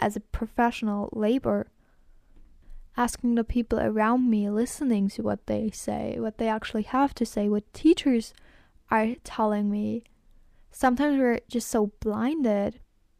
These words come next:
or we cannot really see ourselves and our abilities, and having other people tell you might be really helpful. I actually, I used to have coaching lessons that I got as a present,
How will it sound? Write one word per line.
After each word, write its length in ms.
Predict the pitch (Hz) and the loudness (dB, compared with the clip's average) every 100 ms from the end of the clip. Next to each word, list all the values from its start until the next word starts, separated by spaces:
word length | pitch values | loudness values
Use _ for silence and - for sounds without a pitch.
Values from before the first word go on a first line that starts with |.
| _ _ _ _ - | _ _ _ _ 0
or 120 | 226 | 2
we 120 | 226 | 2
cannot 340 | - 262 254 - | -2 -4 -2 -2
really 280 | 226 214 202 | -2 -2 -4
see 340 | - 214 208 | -6 -6 -2
ourselves 640 | 208 202 - 208 208 233 - - - - _ _ | -2 -4 -4 -2 -2 -4 -8 -20 -20 -20 _ _
and 200 | - 208 | -2 0
our 260 | 214 208 - | 0 -2 -2
abilities, 880 | 208 214 240 269 214 202 196 202 - - - | -4 0 2 2 2 0 0 -2 -6 -10 -2
and 180 | 208 214 | -2 0
having 340 | - 240 226 | -2 0 0
other 180 | 220 214 | 0 -4
people 280 | - 214 214 | -6 -6 -6
tell 380 | - - 226 | -6 -2 0
you 280 | 214 202 202 - - - - | 2 0 -2 -4 -18 -16 -6
might 160 | 214 | -2
be 100 | 226 220 | -2 -2
really 240 | 220 208 202 | -2 -2 -4
helpful. 720 | - 262 - - - - - - - - - - | -4 -4 -4 -4 -2 -4 -8 -16 -16 -16 -12 0
I 100 | 247 | 4
actually, 360 | 269 - 277 | 4 2 2
I 80 | 247 | 2
used 400 | 240 233 269 - | 2 2 0 -2
to 60 | 277 | -2
have 360 | 277 262 - - - | 4 2 2 -8 -14
coaching 640 | - 226 226 - 277 269 | 2 2 2 -2 -4 -4
lessons 720 | 247 233 247 - 269 285 - - - - | -4 -2 -4 -4 -6 -6 -10 -18 -20 -16
that 140 | - 226 | -6 0
I 140 | 220 | 0
got 320 | 214 214 208 208 | 0 0 0 -2
as 140 | - | -6
a 40 | |
present, 760 | 220 - 208 196 208 208 226 | -10 -6 -2 -2 -2 -2 -2